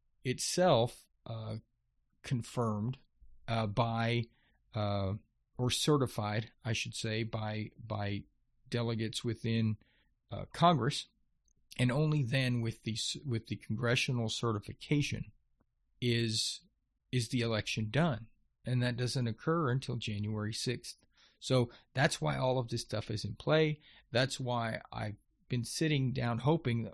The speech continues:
that something would occur that would kind of finalize this and allow us to, to have this discussion in a fully encompassed,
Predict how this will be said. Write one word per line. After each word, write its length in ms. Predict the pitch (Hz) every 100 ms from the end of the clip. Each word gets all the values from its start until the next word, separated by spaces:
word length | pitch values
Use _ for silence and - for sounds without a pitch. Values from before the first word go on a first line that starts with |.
| - -
that 180 | 117 -
something 540 | - 170 196 - 135
would 100 | 117
occur 320 | 110 - 127
that 140 | 120 107
would 200 | 104 -
kind 200 | 135 113
of 120 | -
finalize 540 | - 147 135 123 117
this 180 | 120 117 - - - -
and 160 | 120 113
allow 460 | 107 117 139 147
us 240 | 127 117 -
to, 260 | 117 110 107 _ _ _ -
to 100 | 117
have 340 | 127 139 127
this 180 | 123 -
discussion 720 | - 110 - 117 117 123 117
in 120 | 117
a 100 | 104
fully 440 | 98 - 139 143 131
encompassed, 720 | 110 - 123 113 117 - -